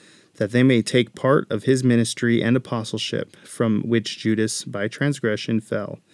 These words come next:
that he might go to his own place.' And they gave forth their lots, and the lot fell upon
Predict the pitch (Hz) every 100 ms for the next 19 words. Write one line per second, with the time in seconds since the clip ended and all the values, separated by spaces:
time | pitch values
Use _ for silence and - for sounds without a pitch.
0 | _ - - _ - 110 - 135 139 131
1 | 131 - 123 131 131 - - _ - 123
2 | 107 117 110 - 110 110 113 104 90 87
3 | - - - - - _ - 113 113 143
4 | 156 - 151 143 147 139 120 113 110 -
5 | - - - 117 104 107 - - 113 107
6 | 117 110 110